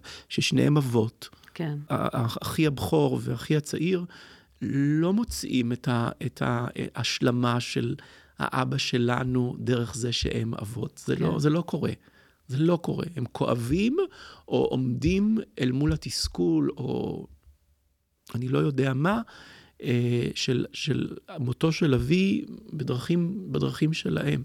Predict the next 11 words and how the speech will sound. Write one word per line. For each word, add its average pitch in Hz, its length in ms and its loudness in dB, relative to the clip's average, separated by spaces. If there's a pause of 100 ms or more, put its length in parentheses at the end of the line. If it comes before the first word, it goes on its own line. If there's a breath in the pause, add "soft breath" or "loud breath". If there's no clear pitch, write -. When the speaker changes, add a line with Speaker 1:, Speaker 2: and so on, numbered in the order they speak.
(320 loud breath)
Speaker 2:
כן. 160 200 -4 (220)
Speaker 1:
לכן, 208 440 2 (400)
אצלי 185 500 0
האקסטנשן 135 1080 0
או - 180 0
השלוחה 160 600 -2
הזו 160 200 2
של 127 260 2 (440 loud breath)
המעשה 127 520 0
היצירתי 170 840 0
היה 147 440 0